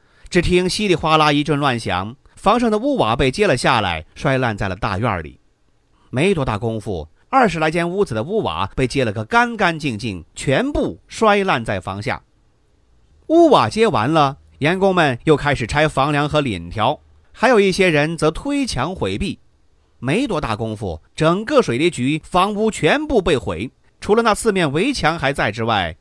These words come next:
所有建筑被夷为平地，只剩下一片瓦砾残基。事已至此，是大功告成了。牧师爷想起昨天晚上王朗云一再告诫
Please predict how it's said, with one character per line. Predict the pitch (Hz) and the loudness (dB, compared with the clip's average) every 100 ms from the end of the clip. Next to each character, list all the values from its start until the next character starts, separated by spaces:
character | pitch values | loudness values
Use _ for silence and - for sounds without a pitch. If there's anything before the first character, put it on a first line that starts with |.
| - | -12
所 | - 247 | -2 2
有 | 330 165 | 4 2
建 | 190 135 | 0 -2
筑 | 117 98 | -2 -4
被 | 151 131 | -2 -4
夷 | 170 233 | -2 0
为 | 208 | 0
平 | - 117 202 285 | 0 -4 -4 -4
地， | 233 107 _ - | -4 -6 _ -4
只 | 139 | -2
剩 | 143 151 | 0 -2
下 | 123 107 | -2 -4
一 | 107 233 | -4 -4
片 | 226 139 82 87 | 0 -2 -2 -8
瓦 | 101 113 104 139 | -4 -2 0 0
砾 | 190 107 | -2 -4
残 | - 101 120 | -6 -10 -10
基。 | 127 143 - _ _ _ _ _ _ _ _ _ _ _ _ _ _ _ | -10 -12 -16 _ _ _ _ _ _ _ _ _ _ _ _ _ _ _
事 | - 180 | 0 4
已 | 147 | 4
至 | 127 156 | 4 2
此， | 131 123 110 113 - | 2 -2 -2 -4 -6
是 | - 147 | -6 -2
大 | 170 123 | -2 -2
功 | 113 127 | -4 -4
告 | 123 107 | -4 -4
成 | - 82 120 | -6 -8 -6
了。 | 90 - _ _ _ _ - | -8 -12 _ _ _ _ -2
牧 | 269 220 | 2 4
师 | 208 | 6
爷 | 202 | 4
想 | 180 180 | 2 -2
起 | 190 135 123 | -2 -2 0
昨 | 185 | 0
天 | 202 196 | 0 0
晚 | 113 | -2
上 | 98 117 | -2 -2
王 | 120 214 | 0 0
朗 | 202 104 | 0 -2
云 | 98 110 135 | -2 -4 -4
一 | 143 247 | -6 -2
再 | 254 127 | 0 0
告 | 160 113 | 0 -2
诫 | 131 107 | -2 -6